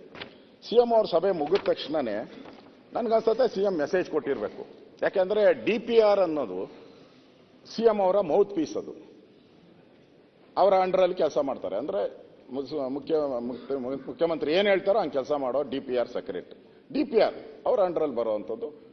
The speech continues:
ಅವರೇ ಅದನ್ನ ಮ್ಯಾನೇಜ್ ಮಾಡ್ತಾರೆ, ಅವರೇ ಅದನ್ನ ನೋಡ್ತಾರೆ,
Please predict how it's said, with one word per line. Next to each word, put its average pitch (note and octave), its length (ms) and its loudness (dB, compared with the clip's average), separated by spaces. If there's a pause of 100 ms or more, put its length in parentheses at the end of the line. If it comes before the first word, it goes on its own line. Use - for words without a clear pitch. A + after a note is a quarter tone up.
(120)
ಅವರೇ F3+ 220 4
ಅದನ್ನ D3+ 220 0
ಮ್ಯಾನೇಜ್ D#3 420 0
ಮಾಡ್ತಾರೆ, C#3 340 -2
ಅವರೇ D#3 240 2
ಅದನ್ನ B2+ 300 -2
ನೋಡ್ತಾರೆ, D3 600 -4